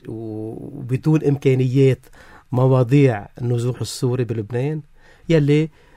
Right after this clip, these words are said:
آخر شيء بيطلع تعاميم، بينعمل استراتيجيات، أوكي،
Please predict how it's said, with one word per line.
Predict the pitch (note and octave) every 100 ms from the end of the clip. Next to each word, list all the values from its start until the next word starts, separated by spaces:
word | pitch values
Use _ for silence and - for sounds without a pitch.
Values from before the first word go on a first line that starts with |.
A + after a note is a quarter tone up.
| _ _
آخر | D#3 D3 C#3+
شيء | - D#3 D#3+ -
بيطلع | F3 -
تعاميم، | C3+ D3 B2+ C3 C3 D3 D#3+ -
بينعمل | C3 C3+ C#3+ D3 B2+ B2
استراتيجيات، | C#3+ - C3+ C#3+ A#2+ A#2+ B2+ D3 D3+
أوكي، | C#3+ F3 F3